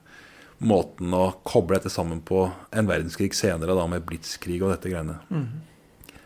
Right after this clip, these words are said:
Speaker 1: Det som er, eh, igjen da, og det er jo mitt budskap her, at, eh, oppdragsbasert ledelse har sine fordeler, og det har sine ulemper. Samme med nitten atten, ikke sant? Eh, fordelen var at de kom seg gjennom, eh, de, de britiske og franske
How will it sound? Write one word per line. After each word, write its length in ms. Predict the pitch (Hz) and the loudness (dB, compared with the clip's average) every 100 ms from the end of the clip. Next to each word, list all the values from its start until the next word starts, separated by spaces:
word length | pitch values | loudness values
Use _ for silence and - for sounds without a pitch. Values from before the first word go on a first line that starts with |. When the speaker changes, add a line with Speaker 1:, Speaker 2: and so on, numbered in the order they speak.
| - - - - - | -20 -20 -20 -8 0
Speaker 1:
Det 100 | 113 | 6
som 100 | 135 | 8
er, 140 | 110 120 | 10 12
eh, 540 | 123 127 120 - 113 | 12 12 10 2 0
igjen 300 | 131 110 147 | 6 8 12
da, 160 | 226 180 - - - | 12 10 8 -10 -2
og 80 | 127 | 8
det 100 | 131 | 12
er 40 | 135 | 12
jo 60 | |
mitt 200 | 123 - | 10 4
budskap 440 | - 110 - 101 98 | 6 6 4 0 8
her, 200 | 165 165 | 10 10
at, 200 | 110 - | 8 6
eh, 440 | 127 127 - - | 6 6 4 0
oppdragsbasert 680 | - - 107 95 107 123 120 | 2 4 2 2 0 2 6
ledelse 320 | 127 95 - 123 | 6 6 2 2
har 320 | - 107 101 | 6 8 8
sine 280 | - 101 98 | 6 6 6
fordeler, 480 | 135 98 120 180 - - - - - - - 147 | 6 8 6 4 2 -14 -20 -20 -20 -20 6 10
og 100 | 143 | 12
det 80 | |
har 160 | 123 123 | 12 8
sine 240 | 131 113 | 8 8
ulemper. 400 | 107 87 80 101 - - _ _ - - - - - - - - - | 6 4 2 0 -2 -18 _ _ -20 -20 -20 -20 -20 -20 -20 -12 2
Samme 320 | - 156 131 | 6 10 10
med 120 | 160 | 10
nitten 180 | 160 143 | 8 8
atten, 240 | 123 - | 6 6
ikke 160 | 117 120 | 2 6
sant? 300 | 175 180 - - | 6 4 -4 4
Eh, 640 | - 135 139 139 135 131 - | 10 12 12 12 12 8 4
fordelen 360 | - 147 120 143 | 6 8 8 10
var 240 | 127 151 127 | 10 10 6
at 80 | 135 | 2
de 40 | |
kom 220 | - 120 110 | 2 2 4
seg 200 | 127 107 | 6 6
gjennom, 420 | 92 98 117 117 - - | 4 4 2 0 -6 -4
eh, 200 | 120 113 | 0 2
de, 140 | 113 104 - 113 117 117 | 4 2 0 -4 -2 2
de 120 | 120 | 2
britiske 340 | 101 101 - | 0 -2 0
og 80 | 120 | 2
franske 460 | 123 95 - 98 | 2 0 0 2